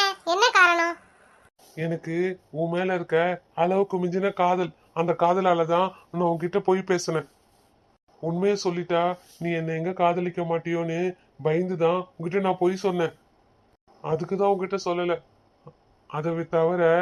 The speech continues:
Speaker 2: உன்கிட்ட பொய் சொல்லி உன்னை ஏமாத்தணும்னு நான் நினைச்சு கூட பார்க்கல."
Speaker 1: "என்ன இருந்தாலும் சரி, கல்யாணம் ஆன ஒருத்தர் கல்யாணம் ஆகாத பொண்ணு கிட்ட காதலை சொல்றது தப்பு தானே?"
Speaker 2: "தப்பு தான்.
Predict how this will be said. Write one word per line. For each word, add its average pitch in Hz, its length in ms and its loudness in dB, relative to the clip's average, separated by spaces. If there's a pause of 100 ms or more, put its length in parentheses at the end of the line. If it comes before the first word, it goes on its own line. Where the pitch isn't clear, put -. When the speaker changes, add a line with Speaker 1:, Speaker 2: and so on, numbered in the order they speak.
(460)
Speaker 2:
உன்கிட்ட 165 540 -4 (300)
பொய் 185 220 2
சொல்லி 185 180 -2
உன்னை 175 240 -2 (140)
ஏமாத்தணும்னு 185 500 -2
நான் 175 160 0
நினைச்சு 180 320 -2
கூட 190 100 0
பார்க்கல." 180 380 2 (1040)
Speaker 1:
"என்ன 320 360 -2
இருந்தாலும் 403 460 2
சரி, 320 160 0 (340)
கல்யாணம் 392 360 2
ஆன 349 200 0
ஒருத்தர் 330 360 -2 (180)
கல்யாணம் 370 360 2
ஆகாத 330 220 0
பொண்ணு 311 260 -4
கிட்ட 311 200 -4 (460)
காதலை 359 380 4
சொல்றது 302 320 -2 (320)
தப்பு 311 200 0
தானே?" 392 280 4 (1040)
Speaker 2:
"தப்பு 185 280 2
தான். 226 240 2